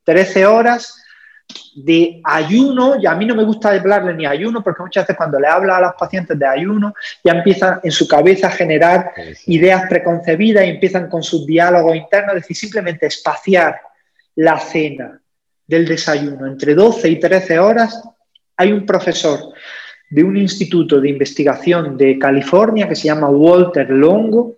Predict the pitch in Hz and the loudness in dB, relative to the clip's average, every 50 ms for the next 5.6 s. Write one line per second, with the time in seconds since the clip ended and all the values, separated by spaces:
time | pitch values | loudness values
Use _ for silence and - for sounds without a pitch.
0 | _ _ _ - 143 135 160 160 165 170 165 160 175 196 208 190 185 175 170 151 | _ _ _ -6 -4 -2 0 -2 -2 -2 -2 0 0 0 2 2 2 0 0 -2
1 | 147 - 151 151 156 151 143 135 135 143 156 - - 147 143 139 139 135 135 135 | -2 -2 -2 0 2 2 2 2 2 2 2 4 4 4 4 4 2 0 0 -4
2 | 131 - - 143 139 139 143 170 180 202 202 - - _ 156 143 143 143 139 - | -6 -4 -4 -2 -2 0 2 2 2 2 0 -4 -8 _ -6 -2 -2 -2 0 2
3 | 170 175 170 165 170 - - - - - - 160 170 190 202 190 196 190 185 185 | 2 4 4 2 0 -4 -8 -14 -20 -4 0 2 4 4 4 2 2 2 4 4
4 | 196 202 202 202 196 165 156 160 165 170 160 - - 143 - - - 135 139 135 | 4 2 2 2 2 2 4 4 4 4 2 0 -4 -6 -8 -8 -6 -6 -6 -4
5 | - - 190 190 - 208 185 160 165 147 131 | -2 -2 -4 -2 -2 -2 -2 0 0 -2 -2